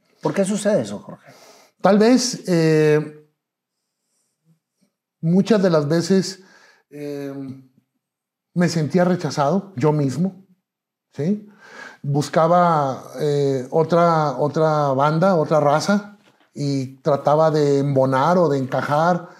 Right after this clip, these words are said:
Speaker 2: ¿sí? De ganarme a, a otra gente.
Speaker 1: Pero si eras hijo único, si tenías toda la atención de tus padres,
Speaker 2: Así es.
Speaker 1: ¿qué es lo que te hace sentirte así?
Speaker 2: Pues finalmente, mm, hasta ahorita no lo he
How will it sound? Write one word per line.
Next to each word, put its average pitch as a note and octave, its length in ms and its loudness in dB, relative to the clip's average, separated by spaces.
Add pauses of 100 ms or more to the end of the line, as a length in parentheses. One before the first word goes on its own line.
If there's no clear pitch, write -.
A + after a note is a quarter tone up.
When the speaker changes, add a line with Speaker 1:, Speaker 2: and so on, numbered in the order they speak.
(220)
Speaker 2:
¿sí? F3+ 240 -2
De D3 180 0
ganarme D3 560 0
a, C3+ 200 -2
a B2 180 -4
otra C#3 240 0
gente. E3 640 -6
Speaker 1:
Pero D3 160 -2
si D3 160 -2
eras F#3 220 2
hijo G3 200 0
único, C#3+ 520 0
si B2+ 120 -4
tenías C3 300 -2
toda D#3 160 4
la D#3+ 80 0
atención C#3 320 -4
de D3 100 -4
tus C#3 200 -10
padres, B2 560 -2
Speaker 2:
Así C#3 220 -4
es. C#3+ 140 -8
Speaker 1:
¿qué D3+ 100 0
es D3+ 60 2
lo E3 100 0
que E3+ 100 -2
te C#3 140 -2
hace C#3+ 180 0
sentirte C3+ 540 -4
así? B2 260 -10 (560)
Speaker 2:
Pues C#3+ 160 -4
finalmente, G3 960 2 (440)
mm, D3 440 -2
hasta C#3+ 280 -4
ahorita D#3+ 380 -2
no E3+ 260 2
lo E3+ 220 2
he D3+ 540 0